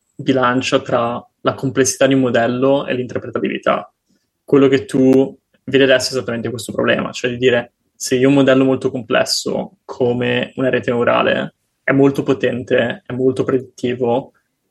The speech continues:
ma non ho idea di come funzioni, se sia giusto, se sia sbagliato.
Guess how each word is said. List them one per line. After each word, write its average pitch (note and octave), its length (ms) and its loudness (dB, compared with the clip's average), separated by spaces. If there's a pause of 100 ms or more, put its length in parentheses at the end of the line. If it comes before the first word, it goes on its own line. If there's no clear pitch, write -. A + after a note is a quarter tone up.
ma C3 180 2
non C3 180 2
ho C3 80 4
idea B2+ 800 0
di A#2+ 760 -4 (320)
come C#3 220 2
funzioni, C3+ 640 2
se B2+ 120 -4
sia B2 160 -4
giusto, C3 340 -2
se B2+ 140 -10
sia A#2+ 160 -8
sbagliato. - 720 -4